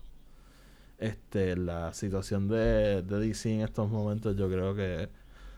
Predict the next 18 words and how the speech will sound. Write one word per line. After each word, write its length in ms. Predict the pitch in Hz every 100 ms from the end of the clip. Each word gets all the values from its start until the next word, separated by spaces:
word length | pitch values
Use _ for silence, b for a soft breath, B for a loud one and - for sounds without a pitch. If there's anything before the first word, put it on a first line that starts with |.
| B
le 180 | 113 113
beneficiaría 840 | 110 110 120 110 117 104 104 104
algo 240 | 104 120 113
así, 300 | - 110 113
algo 400 | 98 95 101 -
aislado 640 | 110 104 101 98 101 107 107
de 40 |
su 120 | 110
universo, 640 | 104 104 98 107 - 87 95 B B B -
que, 400 | 92 90 85 95 - b b b b
que 140 | 110
no 80 | 101
está 220 | 101 117
atado 460 | 113 107 107 107 107
en, 360 | 98 95 95 - -
en, 480 | 87 92 90 76 67
en 180 | 98 98
nada, 460 | 101 117 101 90